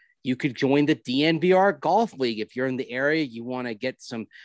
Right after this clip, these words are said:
play some great courses at a nice discount, have some fun, check out the D N V R Golf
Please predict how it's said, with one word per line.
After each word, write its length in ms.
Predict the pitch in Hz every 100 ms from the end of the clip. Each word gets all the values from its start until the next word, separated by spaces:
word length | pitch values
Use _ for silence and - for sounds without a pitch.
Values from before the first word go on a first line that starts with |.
| - -
play 180 | 147 135
some 200 | 127 110
great 300 | 135 151 -
courses 440 | 139 147 139 147
at 140 | 135 110
a 40 |
nice 280 | 117 139 -
discount, 560 | 151 151 - 160 160
have 180 | 131 117
some 260 | - 117 104
fun, 300 | 143 156 165 - _ - - _
check 440 | - - 180 175 170
out 240 | 160 147
the 80 | 143
D 220 | 131 139
N 180 | 139 127
V 100 | 131
R 200 | 131 123
Golf 340 | 101 120 120